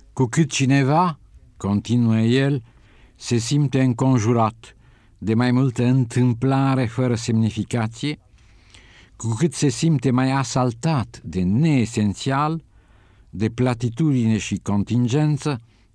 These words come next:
cu atât e mai departe de a-și identifica și împlini destinul. Împrejurările pe care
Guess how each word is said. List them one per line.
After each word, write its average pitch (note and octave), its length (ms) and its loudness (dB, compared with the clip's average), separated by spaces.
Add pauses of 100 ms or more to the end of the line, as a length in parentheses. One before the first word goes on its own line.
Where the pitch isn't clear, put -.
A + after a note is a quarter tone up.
cu - 160 -4
atât C3 420 -2 (300)
e G2 140 -6
mai G#2+ 160 0
departe A2 640 -4 (460)
de G#2 180 -2
a-și - 240 -6
identifica A2 1080 -2 (240)
și - 340 -10
împlini F#2+ 840 0
destinul. D#2+ 720 -8 (760)
Împrejurările A#2+ 960 2
pe F#2+ 160 -4
care G2+ 480 -2